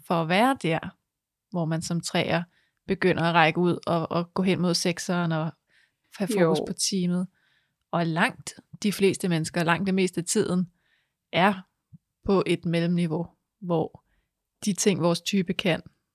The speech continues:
Speaker 2: Ja.
Speaker 1: så lidt som ingenting. Det, det er det, vi kommer til at køre på.
Speaker 2: Ja.
Speaker 1: Så det er nok derfor, det er det ting, vi hægter op på hinanden.
Speaker 2: Ja. Men de får udrettet meget. Altså, vi får <laughs> udrettet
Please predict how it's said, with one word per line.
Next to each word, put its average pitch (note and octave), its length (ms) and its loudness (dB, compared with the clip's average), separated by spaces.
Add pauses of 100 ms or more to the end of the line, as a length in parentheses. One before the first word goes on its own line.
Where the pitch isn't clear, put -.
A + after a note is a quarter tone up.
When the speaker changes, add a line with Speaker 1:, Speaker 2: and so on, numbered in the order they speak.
(680)
Speaker 2:
Ja. - 40 -6
Speaker 1:
så G3+ 120 4
lidt F3 200 0
som E3+ 180 0
ingenting. F3 420 -2 (320)
Det, - 220 -6
det G3+ 60 4
er F#3+ 40 4
det, F3+ 200 0
vi F3+ 340 -2
kommer D#3+ 220 -6
til - 160 -10
at - 100 -10
køre E3+ 180 -10
på. - 180 -14 (760)
Speaker 2:
Ja. D3 160 -6 (520)
Speaker 1:
Så - 120 -8
det F3 60 -2
er E3 40 0
nok F3 200 0
derfor, G#3 200 0
det F#3 100 -2
er E3+ 40 -6
det F#3+ 260 0 (120)
ting, F#3+ 200 -2
vi G3+ 100 2
hægter E3+ 400 -2
op F3 240 -4 (280)
på G3+ 100 0
hinanden. F3 480 -2 (320)
Speaker 2:
Ja. - 80 -14 (1400)
Men E3 100 2
de D3+ 120 2 (160)
får G#3 220 8
udrettet C3+ 500 0
meget. C#3 260 -6 (140)
Altså, C#3 180 -4
vi D#3 260 0 (140)
får D3+ 120 -2 (160)
<laughs> - 100 -8
udrettet - 420 -12